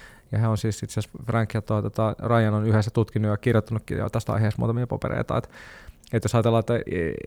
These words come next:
self-determination theorylla on siis tuhansien tutkimuspaperien näyttö, niin sitä voidaan pitää, niinku, tieteen, etenkin psykologian puolella, niinku, äärettömän, niinku, järeänä näyttönä, niin sit taas tää, tää,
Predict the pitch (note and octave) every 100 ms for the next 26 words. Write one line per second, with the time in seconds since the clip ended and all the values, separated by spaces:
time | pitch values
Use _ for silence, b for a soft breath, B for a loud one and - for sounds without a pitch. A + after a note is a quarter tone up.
0 | G1+ - C#3 A#2 A#2+ A#2+ A#2 A2+ G#2 B2
1 | G#2+ A2+ A2 A2+ A2 G#2+ A2 - A2 B2+
2 | A#2 G#2+ G2+ G#2 G#2+ - A2 A2 G#2+ G#2+
3 | A2 - G#2+ - G#2+ A2 G#2 G#2+ A2 G#2+
4 | G#2+ A#2 A2 - F#2 G#2+ G#2 - A2 G#2+
5 | G#2 G2+ A2 G#2+ G#2 G2 - - - -
6 | - A2 G#2 G#2+ A2 G#2+ G2+ G#2+ G#2+ G#2
7 | - B B B B B B B B _
8 | C#3 D3+ D#3+ C#3 C3 B2 A#2+ - A#2+ A#2+
9 | G#2+ - B2 A2+ B2+ A#2 A#2 A#2+ A#2